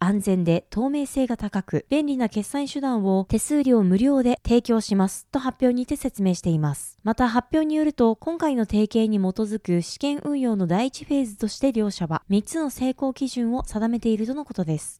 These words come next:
一つ目に、パラオ財務省が二十四時間三百六十五日リアルタイムでパラオステーブルコインの流通総額を管理しながら発行、配布、入庫処理の実行を行う。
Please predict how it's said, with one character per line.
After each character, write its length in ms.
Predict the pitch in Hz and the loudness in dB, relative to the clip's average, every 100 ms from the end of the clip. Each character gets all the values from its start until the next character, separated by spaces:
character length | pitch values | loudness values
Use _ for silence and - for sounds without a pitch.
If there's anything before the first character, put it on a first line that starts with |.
| _ | _
一 200 | - 294 | -4 -2
つ 120 | 294 | -2
目 120 | 294 | -2
に、 300 | 220 214 208 - | 0 0 -2 -4
パ 120 | 233 | -2
ラ 120 | 277 | 0
オ 100 | 302 | 0
財 160 | 262 277 | 0 -2
務 160 | 277 | -2
省 260 | 277 233 185 | -4 -2 0
が 280 | 165 165 165 - | 0 -2 -4 -6
二 120 | 269 | -4
十 160 | 302 277 | 0 2
四 140 | 214 | 2
時 120 | 208 240 | -2 -2
間 200 | 214 185 | -2 -2
三 200 | 285 320 | -4 -4
百 180 | 277 | -2
六 200 | 202 185 | -4 -2
十 180 | 202 220 | 0 2
五 80 | 202 | 2
日 320 | 202 170 170 - | 0 0 -2 0
リ 160 | 170 | 2
ア 60 | 262 | 4
ル 100 | 285 | 2
タ 120 | 269 | 0
イ 80 | 254 | 0
ム 120 | 202 | 2
で 240 | 170 170 - | 2 2 0
パ 120 | - 214 | -2 2
ラ 140 | 285 | 4
オ 80 | 302 | 2
ス 80 | - | 0
テ 200 | 294 285 | 2 2
ー 20 | |
ブ 100 | 285 | 2
ル 100 | 285 | 0
コ 200 | - 285 | 0 0
イ 100 | 226 | 2
ン 80 | 180 | 2
の 260 | 160 165 - - | 2 2 -4 0
流 200 | 233 285 | 0 2
通 220 | 302 294 | 0 -2
総 220 | 302 285 | 0 0
額 320 | 254 - 190 | -2 -2 0
を 100 | 190 - | 0 -2
管 220 | 277 285 | -6 -4
理 100 | 247 | -6
し 120 | - | -4
な 120 | 214 | -2
が 100 | 185 | 0
ら 240 | 165 170 - | 0 -2 -4
発 240 | - 185 _ | -6 -6 _
行、 320 | 202 180 - | 0 0 -2
配 260 | - 202 208 | -2 0 0
布、 320 | - 175 - - | -2 -4 -4 -2
入 160 | 262 | -2
庫 120 | 311 294 | -2 -2
処 160 | 302 | -2
理 100 | 262 | 0
の 160 | 202 180 | 0 0
実 240 | 147 165 - | -2 -6 -2
行 140 | 262 269 302 | -2 0 0
を 40 | |
行 140 | - 160 | 0 -2
う。 260 | 147 - | 0 -2